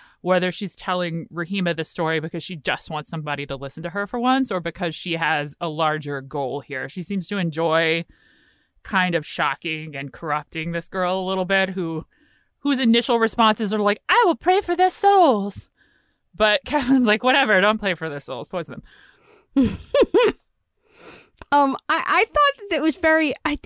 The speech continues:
Speaker 2: I, um, I have to say, I wasn't expecting the framing, um, in that
Speaker 1: Mm-hmm.
Speaker 2: first episode.
Speaker 1: It is, it is a bit funny that so much of the show's promotional material is set around Samantha Morton, and she's in the first few episodes very little.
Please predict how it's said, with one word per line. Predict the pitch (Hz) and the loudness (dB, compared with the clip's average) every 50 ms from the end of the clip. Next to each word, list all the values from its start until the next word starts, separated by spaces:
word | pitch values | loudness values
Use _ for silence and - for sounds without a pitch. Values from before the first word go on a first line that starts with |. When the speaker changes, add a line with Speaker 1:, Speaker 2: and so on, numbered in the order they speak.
| - - _ _ _ _ _ _ _ _ _ _ - | -14 -20 _ _ _ _ _ _ _ _ _ _ 2
Speaker 2:
I, | 294 311 311 311 320 | 4 4 6 4 4
um, | 311 311 311 294 285 269 - _ - | 4 4 2 2 -2 -4 -4 _ -2
I | 285 | 0
have | 349 403 - | 0 0 0
to | - 403 | -2 -2
say, | - - 277 254 | 0 0 2 4
I | 214 | 4
wasn't | 247 269 269 - 370 | 4 4 4 4 2
expecting | 359 - _ - 240 - - 233 226 | 0 0 _ -4 -4 -2 0 2 2
the | 220 214 208 | 2 2 0
framing, | - - 190 170 156 135 - - - - - _ _ _ _ _ - | 0 -2 -2 -2 -2 -4 -6 -10 -14 -16 -18 _ _ _ _ _ 0
um, | 202 190 185 175 170 160 | 2 2 4 2 2 0
in | - 175 170 | 0 0 0
that | 170 165 | 0 0
Speaker 1:
Mm-hmm. | 196 190 | 0 0
Speaker 2:
first | 185 180 - - | -2 -2 0 -2
episode. | 156 - - 156 - - 139 135 - 76 - - - - - | -4 -4 -4 -6 -6 -6 -6 -6 -8 -10 -14 -18 -20 -6 -4
Speaker 1:
It | 294 311 | -2 0
is, | 320 349 370 - - - - | 0 0 -2 -2 -6 -4 0
it | 311 320 | 0 2
is | 349 339 | 2 2
a | 415 427 | 0 2
bit | 415 381 - 220 | 2 0 0 2
funny | - 262 240 233 233 226 | 0 2 4 4 4 2
that | 190 - - | 0 -4 -8
so | - - - 247 226 | -8 -2 0 2 2
much | 226 226 208 - - - | 2 2 0 0 -4 -6
of | 220 185 | -6 -6
the | 190 190 | -6 -6
show's | - - 190 175 | -6 -6 -6 -6
promotional | - - 180 165 160 165 160 - 175 | -6 -8 -6 -4 -4 -4 -4 -6 -6
material | 160 151 - - 147 143 143 139 139 | -8 -8 -6 -8 -6 -4 -4 -4 -6
is | 147 143 - | -6 -8 -10
set | - - - - - 185 175 - - | -14 -14 -14 -4 -2 -2 -2 -2 -2
around | 160 151 147 147 143 | -2 -2 -2 -2 -4
Samantha | - - 160 143 143 123 151 | -6 -10 -10 -10 -10 -10 -8
Morton, | 143 139 135 135 - 180 202 226 - - - - _ _ _ _ | -6 -6 -6 -6 -6 -6 -6 -8 -8 -12 -20 -20 _ _ _ _
and | 196 190 - | -4 -4 -4
she's | - 226 190 - _ _ | -4 -6 -8 -8 _ _
in | 247 240 226 | 0 2 2
the | 226 208 | 2 0
first | - - 196 180 - | 0 -2 -4 -4 -4
few | - 180 175 | -4 -4 -4
episodes | 165 - 165 151 160 151 139 | -4 -4 -6 -8 -8 -8 -8
very | 139 147 135 135 | -8 -8 -8 -8
little. | - 131 - - - - | -10 -12 -14 -14 -18 -20